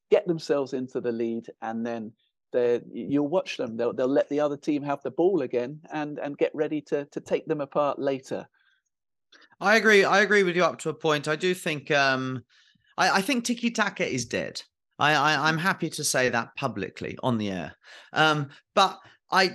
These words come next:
Speaker 2: don't think the solution is, is just a, a moments game,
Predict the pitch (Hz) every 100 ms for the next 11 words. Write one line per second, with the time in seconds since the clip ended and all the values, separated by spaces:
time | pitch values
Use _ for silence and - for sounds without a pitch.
0 | - 226 226 185 - 214 175 202 190 202
1 | 196 196 190 175 165 151 117 151 - 175
2 | - - 151 104 143 147 147 139 127 -
3 | - 117 104 101